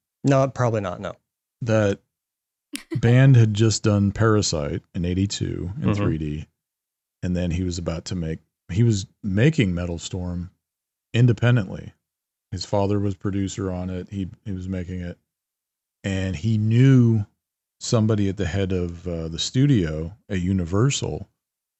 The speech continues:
Speaker 2: and they found out he was making Metal Storm. They reached out to him.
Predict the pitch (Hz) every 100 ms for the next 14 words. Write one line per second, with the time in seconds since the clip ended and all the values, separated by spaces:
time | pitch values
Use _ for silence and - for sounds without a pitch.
0 | _ _ _ 98 92 95 104 - 104 101
1 | 98 95 98 95 87 92 87 - 82 82
2 | 80 _ _ _ - 113 104 - - -
3 | - _ - 104 98 104 127 135 - 120
4 | 113 107 87 76 71